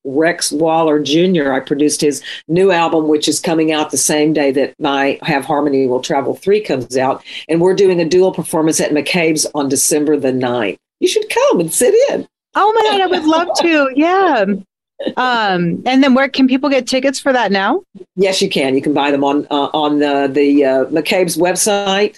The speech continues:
Speaker 1: You can buy that, uh, or I think they have a, they, they have their own Ticketmaster, so sort of ticket thing. Yeah.
Speaker 2: Okay.
Speaker 1: Yeah.
Speaker 2: Cool.
Speaker 1: And we're gonna do songs from both of these albums.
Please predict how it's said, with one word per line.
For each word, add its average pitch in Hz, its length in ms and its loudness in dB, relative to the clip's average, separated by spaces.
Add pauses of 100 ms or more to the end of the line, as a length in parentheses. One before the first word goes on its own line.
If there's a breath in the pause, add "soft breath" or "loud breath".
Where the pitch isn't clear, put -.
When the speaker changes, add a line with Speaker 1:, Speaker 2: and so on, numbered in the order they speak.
Speaker 1:
You 180 80 -12
can 151 140 -4
buy 143 180 -2
that, 143 320 -2 (140)
uh, 127 380 -2 (120)
or 151 180 -2
I 151 120 0
think 180 200 -4
they 156 300 0
have 135 180 0
a, 139 160 -2 (140)
they, 156 420 0
they 185 60 -2
have 175 140 0
their 143 160 0
own 135 160 0
Ticketmaster, 123 680 -4
so 123 280 -4
sort 135 240 -2
of 127 120 -8
ticket - 320 -6
thing. 104 240 -6 (400 loud breath)
Yeah. - 160 -2
Speaker 2:
Okay. 151 220 -6 (400)
Speaker 1:
Yeah. - 40 -20 (360)
Speaker 2:
Cool. 370 140 2
Speaker 1:
And 220 100 2
we're 233 80 2
gonna 262 120 2
do 254 120 2
songs 254 400 0
from 196 100 0
both 214 260 0
of 226 60 0
these 175 180 2
albums. - 520 -4